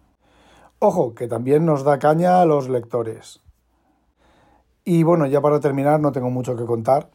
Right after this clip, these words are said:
sobre esto. Ya para terminar sí que quiero hacer una puntuación, emitir una opinión sobre algunas cosas de las que ha dicho. Porque, por ejemplo,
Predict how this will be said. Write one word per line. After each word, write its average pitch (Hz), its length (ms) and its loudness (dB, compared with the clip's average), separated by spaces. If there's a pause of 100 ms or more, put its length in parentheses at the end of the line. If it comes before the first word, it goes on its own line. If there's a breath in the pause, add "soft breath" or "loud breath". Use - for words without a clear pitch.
sobre 123 260 -6
esto. 147 320 -6 (360 loud breath)
Ya 139 100 -2
para 147 180 2
terminar 143 400 -2
sí 147 140 -8
que 143 140 -6
quiero 131 200 -2
hacer 127 440 -2
una 120 420 -6
puntuación, 120 640 -8
emitir 123 400 -2
una 147 160 0
opinión 135 680 -2 (440 soft breath)
sobre 139 840 0
algunas 131 480 -2
cosas 135 400 -2
de 139 100 -4
las 117 360 -4
que - 120 -6
ha 127 60 0
dicho. 131 480 -4 (540 loud breath)
Porque, 156 600 4
por 147 120 0
ejemplo, 123 560 -4